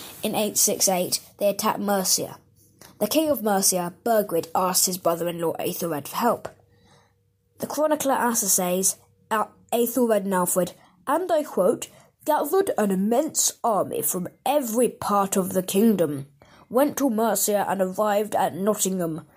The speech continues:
single-mindedly seeking battle. The Vikings, protected by their defences of the stronghold,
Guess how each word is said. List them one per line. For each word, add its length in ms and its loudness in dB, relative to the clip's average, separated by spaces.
single-mindedly 1600 0
seeking 880 -2
battle. 480 -4
The 80 0
Vikings, 680 0
protected 720 0
by 200 2
their 160 0
defences 680 0
of 200 0
the 100 2
stronghold, 840 0